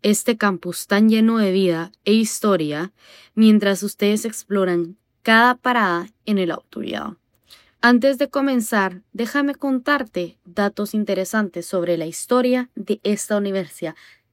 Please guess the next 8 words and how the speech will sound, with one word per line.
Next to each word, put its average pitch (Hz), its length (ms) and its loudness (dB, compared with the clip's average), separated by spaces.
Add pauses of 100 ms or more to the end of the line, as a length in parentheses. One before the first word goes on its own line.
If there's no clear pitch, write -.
(160)
tan 392 280 4
bonita 214 560 -2 (160)
y 226 80 0
de 202 240 2
cómo 196 420 4 (340)
comenzó 190 560 0
Ball 165 360 -4
State. - 500 -10